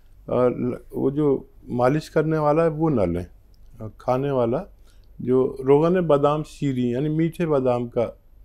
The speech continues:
अ, तेल जो है उसे कहते हैं रोगन बादाम शीरी, वो दो चम्मच डाल के आप ले सकते हैं। और ये आप ले सकते हैं कैस्टोल ऑयल, ये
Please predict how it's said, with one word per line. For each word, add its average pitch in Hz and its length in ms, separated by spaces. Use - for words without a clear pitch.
अ, 104 280
तेल 131 280
जो 120 160
है 127 180
उसे 147 220
कहते 120 360
हैं 180 120
रोगन 139 420
बादाम 110 400
शीरी, 127 300
वो 160 300
दो 131 180
चम्मच 127 320
डाल 113 240
के 135 140
आप 123 220
ले 104 100
सकते - 360
हैं। 165 120
और 147 580
ये 131 540
आप 127 260
ले 127 120
सकते 123 360
हैं 117 280
कैस्टोल 135 560
ऑयल, 87 240
ये 135 500